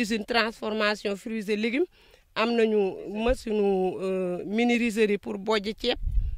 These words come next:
am nañ ko, macha allah, mais boobu ba léegi mënaguñ si liggéey dara, ndax, euh, amuñu moyen. Machine bi, wax dëgg yàlla, bo-, essayé nañ ko bojj bu rafet, essayé nañ ko,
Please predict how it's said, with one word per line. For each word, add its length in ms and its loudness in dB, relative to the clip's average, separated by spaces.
am 200 -2
nañ 180 0
ko, 100 -4
macha 340 2
allah, 220 4
mais 380 4
boobu 320 0
ba 80 2
léegi 280 2
mënaguñ 380 0
si 120 -10
liggéey 320 -2
dara, 240 -2
ndax, 320 4
euh, 360 0
amuñu 360 8
moyen. 400 6
Machine 440 6
bi, 140 4
wax 160 -8
dëgg 180 -4
yàlla, 360 4
bo-, 240 -2
essayé 420 6
nañ 200 6
ko 100 2
bojj 360 8
bu 140 -2
rafet, 260 2
essayé 420 6
nañ 180 6
ko, 80 2